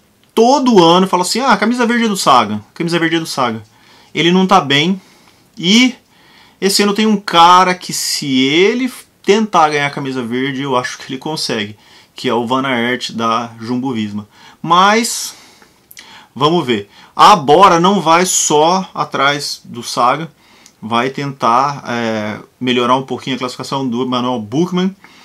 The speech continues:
alemão, que o ano passado foi quarto lugar. Vamos ver se esse ano ele melhora. Próxima equipe, a equipe C C C Team,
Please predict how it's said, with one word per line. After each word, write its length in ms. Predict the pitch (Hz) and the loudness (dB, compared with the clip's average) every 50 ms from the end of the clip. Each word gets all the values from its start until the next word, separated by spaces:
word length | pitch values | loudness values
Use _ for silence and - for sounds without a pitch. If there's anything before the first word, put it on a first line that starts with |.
| - _ - - | -20 _ -6 0
alemão, 640 | 123 139 147 160 160 160 143 139 143 160 185 196 - _ _ _ _ _ _ _ | 0 2 2 2 0 2 2 2 2 2 2 -2 -6 _ _ _ _ _ _ _
que 140 | - - 147 | -10 -8 -6
o 80 | 139 143 | -4 -4
ano 100 | 143 139 | -6 -4
passado 340 | - 139 131 - - 135 135 | -4 -6 -4 -4 -6 -6 -6
foi 160 | - - 147 | -8 -10 -10
quarto 400 | 135 - 139 127 123 120 - 127 | -4 0 0 0 0 0 -4 -8
lugar. 480 | 123 123 113 107 113 120 143 156 - _ _ _ _ _ _ _ - | -8 -8 -6 -4 -4 -4 -6 -6 -10 _ _ _ _ _ _ _ -8
Vamos 200 | 143 170 185 170 | -4 -2 -2 -2
ver 360 | 143 127 - 202 - - _ _ _ _ _ | 2 2 2 2 2 -4 _ _ _ _ _
se 480 | _ - - - - - 135 131 131 | _ -8 -6 -6 -4 -4 -2 -2 -2
esse 300 | 139 143 143 - - - | -2 -2 -4 -6 -6 -4
ano 140 | 123 117 123 | -4 -4 -2
ele 100 | 123 131 | -4 -4
melhora. 380 | 135 147 147 131 107 - - - _ _ _ _ _ _ - - - - - _ | -4 -4 -4 -4 -6 -8 -12 -18 _ _ _ _ _ _ -20 -20 -20 -20 -18 _
Próxima 320 | - 226 233 226 - 226 | 0 0 0 2 2 0
equipe, 460 | 220 202 - 240 247 240 - - - - _ _ _ _ _ _ _ | 0 0 -2 -4 -4 -6 -6 -16 -18 -18 _ _ _ _ _ _ _
a 180 | 165 190 214 208 | 2 4 4 4
equipe 320 | 196 196 - 180 180 - | 4 2 0 -6 -4 -4
C 160 | - - 165 | -2 -2 -2
C 160 | 151 - 165 | -2 -2 -2
C 220 | 156 - - 151 151 | -2 -2 -2 -4 -4
Team, 400 | - - - - 170 202 247 | -2 -4 -4 -2 -2 -2 -4